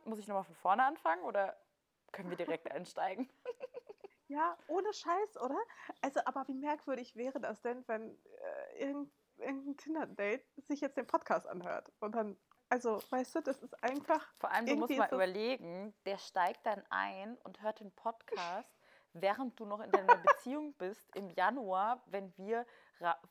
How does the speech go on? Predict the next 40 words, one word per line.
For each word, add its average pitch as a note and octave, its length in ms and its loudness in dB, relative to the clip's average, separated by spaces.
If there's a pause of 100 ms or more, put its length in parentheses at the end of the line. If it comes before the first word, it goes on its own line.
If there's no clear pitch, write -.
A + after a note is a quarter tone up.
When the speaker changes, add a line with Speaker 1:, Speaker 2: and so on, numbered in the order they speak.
(120)
Speaker 1:
gerade G3+ 200 4
von G3 160 -12
Kapstadt - 400 -4
zurückkommen, G3+ 520 -10
dann G#3 140 0
steigt G#3 280 -4
er G#3 60 -4
da G3 140 0
ein. F3+ 340 0
Weißt B3 200 -6
du, A#3+ 60 -2
was A3+ 80 -8
Speaker 2:
Ah. - 60 -20
Speaker 1:
ich - 40 -18
meine? F3+ 360 -2 (260)
Der G#3+ 80 -16
kann A#3+ 180 -10
ja A#3 120 -4
mega A3+ 340 -4
in G#3 140 -6
die G3+ 60 -4
Speaker 2:
Mhm. G3+ 100 0
Speaker 1:
Vergangenheit G#3+ 880 -2
zurückfahren E3 720 -2
in, E3 180 -16
mit F3+ 120 -12
dem E3 100 -8
Podcast, G3 640 -4 (320)
wer A3 200 -4
dein A3+ 280 -6
altes B3 360 -2
Speaker 2:
Ja. A#3+ 180 0
Speaker 1:
Ich - 260 -10
war. D3 380 4
Das - 160 -10
ist - 240 -18
so G3+ 140 -2
lustig. - 500 -4 (580)
Speaker 2:
Ja, A3 320 12
aber G#3+ 260 12